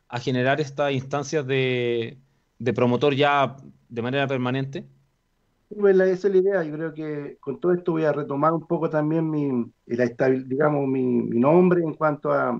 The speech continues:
Speaker 2: a, a, a retomar los contactos del boxeo mundial, con mi ida a Estados Unidos, retomar mi,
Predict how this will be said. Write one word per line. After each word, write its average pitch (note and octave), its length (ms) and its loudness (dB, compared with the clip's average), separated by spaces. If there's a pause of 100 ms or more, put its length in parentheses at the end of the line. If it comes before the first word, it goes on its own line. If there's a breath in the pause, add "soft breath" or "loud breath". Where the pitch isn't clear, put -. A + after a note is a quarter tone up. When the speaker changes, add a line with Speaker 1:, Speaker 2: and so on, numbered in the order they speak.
(120)
Speaker 2:
a, A2+ 80 -4
a, G#2+ 640 -6
a A2 60 -4
retomar B2 380 2
los D3+ 120 0
contactos E3+ 560 0
del D3+ 140 -4
boxeo D#3+ 380 -2
mundial, F#3 480 2 (400)
con - 160 -4
mi C#3 120 -2
ida D3+ 100 2
a C#3+ 40 2
Estados C#3+ 340 -2
Unidos, E3 400 6
retomar D3+ 380 -2
mi, C3+ 360 -6